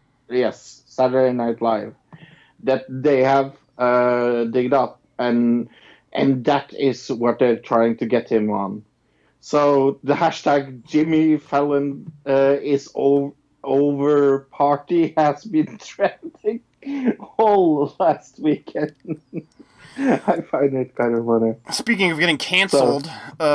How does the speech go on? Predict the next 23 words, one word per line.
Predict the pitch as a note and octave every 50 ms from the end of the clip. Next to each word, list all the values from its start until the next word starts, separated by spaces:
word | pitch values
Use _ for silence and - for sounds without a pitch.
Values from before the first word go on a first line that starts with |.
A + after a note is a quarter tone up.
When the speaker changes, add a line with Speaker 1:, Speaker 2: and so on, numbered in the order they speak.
| C#3+ D3
Speaker 2:
uh, | C#3+
Lana | C#3 C#3+ D#3+ F3+ G3+ G#3+
Del | E3+ - F3+ E3+ D#3+ C3
Rey, | B2 C3+ D3 F3 G3+ E3 A#2 A#2 A#2+ A#2 - _ _ _ _ _ _ _ - -
uh, | C#3 C3 C3 B2
got | A#2+ C#3 C3 B2
canceled | - - C#3+ C#3 B2 - - B2
Speaker 1:
Yes. | A2 A2+ B2+ C3+ -
Speaker 2:
this | A#2+ A#2 A2
week | A#2
as | A2+ A#2+
well, | C3 D3+ D#3+ D3 B2+ A#2+ -
uh, | F3 D3 B2+ B2 A#2+
defending | A#2+ - D3+ - - E3+ D#3+ E3 D#3+
herself | D#3 C#3+ - - D3 C#3+ C3+
against | D3 C#3 C#3+ B2+ A#2+ -
accusations | - - - - - C3+ A#2+ - C3+ C3+ B2+ D3 C3 A#2 A#2+
that | C3 B2+
her | B2 C3 B2 A#2 A#2+ A#2+
lyrics | - B2+ C3 D3+ F3 F#3+ G3 F3+ - - - -
are | - D3 B2+ B2 - -
anti-feminist. | E3 F3+ F#3+ - - A3 E3+ C#3+ - - - F3+ F3 F#3 F#3 D3+ A2+ F#2 D#2+ - - - - - - _ _ _ _ _ _ _ _ _ _ _ _ _ _ _ -
Speaker 1:
Mm-hmm. | A2+ A2+ A2 G#2+ A2+ A#2 A#2 C3